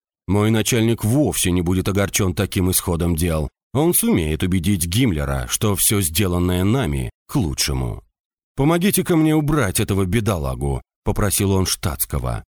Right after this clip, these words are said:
Вместе они приподняли мёртвое тело. «Какая поразительная средневековая преданность», изумился Габровский. «Погибнуть, грудью прикрывая хозяина.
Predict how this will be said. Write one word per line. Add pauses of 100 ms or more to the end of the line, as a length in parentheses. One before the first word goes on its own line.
(140)
Вместе
они
приподняли
мёртвое
тело. (1000)
«Какая
поразительная
средневековая
преданность»,
изумился
Габровский. (340)
«Погибнуть,
грудью
прикрывая
хозяина.